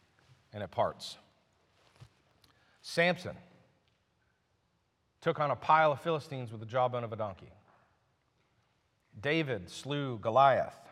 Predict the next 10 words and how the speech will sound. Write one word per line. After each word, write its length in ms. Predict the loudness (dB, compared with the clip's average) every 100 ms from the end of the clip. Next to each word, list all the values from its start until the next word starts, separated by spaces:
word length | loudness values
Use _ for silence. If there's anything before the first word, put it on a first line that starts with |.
| -20 _ _ _ _ _ _ _ _ _ _ _ -20 -18 -2
You 60 |
know, 80 | 0
sometimes 400 | 2 2 2 -2
people 260 | -4 -2 -2
are 60 |
quick 260 | -2 -4 -6
to 60 | -4
say, 180 | -2
they're 120 | -2
like, 120 | -4